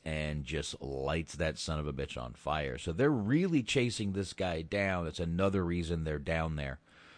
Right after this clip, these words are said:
And he plays a creepy character, this guy. He's all burnt up from doing this, and, you know, it's just a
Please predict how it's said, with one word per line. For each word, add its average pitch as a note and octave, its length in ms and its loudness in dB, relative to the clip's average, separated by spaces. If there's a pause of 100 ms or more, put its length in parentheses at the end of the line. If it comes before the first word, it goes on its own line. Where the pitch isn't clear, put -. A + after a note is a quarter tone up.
(1500)
And F2+ 240 -2
he C3+ 140 4
plays F2+ 280 4
a - 40 -6
creepy F2 400 -2
character, D2+ 480 2
this C#2 180 -8
guy. D2 240 -6
He's E2+ 300 -2
all F2+ 200 8
burnt F2 460 4
up E2+ 240 4
from D#2+ 240 -2
doing E2 340 2
this, D#2+ 380 0
and, C2+ 360 -4 (680)
you D#2 80 0
know, D2 160 0
it's D2 240 -2
just - 260 0
a C#2 180 2